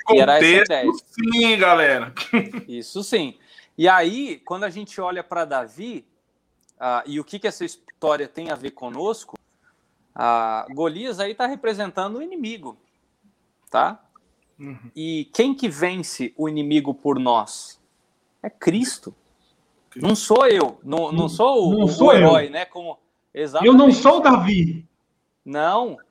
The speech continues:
Speaker 1: eu sou, eu sou
Speaker 3: Nessa
Speaker 1: justamente
Speaker 3: história.
Speaker 1: o povo que tava acuado ali, que sem Davi eles não venceriam. Sem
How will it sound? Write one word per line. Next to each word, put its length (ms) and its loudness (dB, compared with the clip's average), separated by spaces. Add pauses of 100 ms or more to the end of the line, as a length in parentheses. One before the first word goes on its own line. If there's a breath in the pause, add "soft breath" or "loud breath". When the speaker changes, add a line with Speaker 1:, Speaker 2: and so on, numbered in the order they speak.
Speaker 1:
eu 200 0
sou, 360 -2
eu 140 -4
sou 160 0
Speaker 3:
Nessa 200 2
Speaker 1:
justamente 300 0
Speaker 3:
história. 340 4
Speaker 1:
o 40 6
povo 200 -2
que 140 -12
tava 320 0
acuado 680 -6 (280)
ali, 400 -10
que 240 -16
sem 480 -8
Davi 480 -6
eles 220 -4
não 140 -12
venceriam. 760 -10 (960)
Sem 320 -6